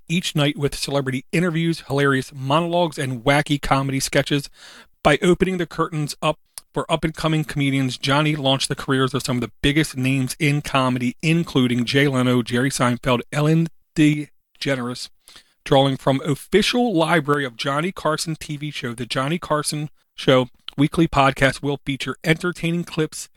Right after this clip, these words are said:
selectively curated by Johnny's Tonight Show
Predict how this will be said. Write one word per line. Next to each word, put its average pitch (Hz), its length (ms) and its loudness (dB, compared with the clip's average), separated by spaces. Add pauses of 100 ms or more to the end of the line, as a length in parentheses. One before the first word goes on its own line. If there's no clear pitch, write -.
selectively 170 680 -4
curated 139 480 0
by 123 220 0 (120)
Johnny's 147 420 0
Tonight 139 320 -4
Show 139 300 0